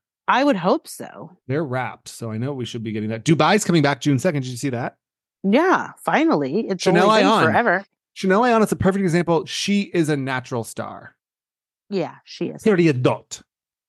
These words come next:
Speaker 1: She is. I like her.
Speaker 2: Okay, next question, final question for Ask Us Anything. Marry
Speaker 1: Mm.
Speaker 2: F kill on the husbands or the men of Bravo?
Speaker 1: Um,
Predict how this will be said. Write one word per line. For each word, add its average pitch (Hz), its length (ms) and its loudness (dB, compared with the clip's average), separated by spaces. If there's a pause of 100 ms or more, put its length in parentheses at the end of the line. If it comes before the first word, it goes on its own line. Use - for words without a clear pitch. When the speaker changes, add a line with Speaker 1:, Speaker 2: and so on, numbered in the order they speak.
(920)
Speaker 1:
She 208 360 4
is. 139 280 -2
I 165 140 2
like 143 200 -4
her. - 180 -14 (580)
Speaker 2:
Okay, 123 300 -4
next 160 380 2
question, 160 520 2
final 160 280 2
question 123 600 -4
for 143 160 -6
Ask 123 240 -4
Us 117 100 -6
Anything. 117 560 -2
Marry 180 580 4
Speaker 1:
Mm. 170 140 -2 (360)
Speaker 2:
F 156 400 0 (260)
kill 131 760 2
on 123 280 2
the 117 100 2
husbands 151 560 0
or 139 140 0
the 123 100 0
men 123 360 -2
of 117 180 -2
Bravo? 98 380 -6 (2750)
Speaker 1:
Um, 311 520 4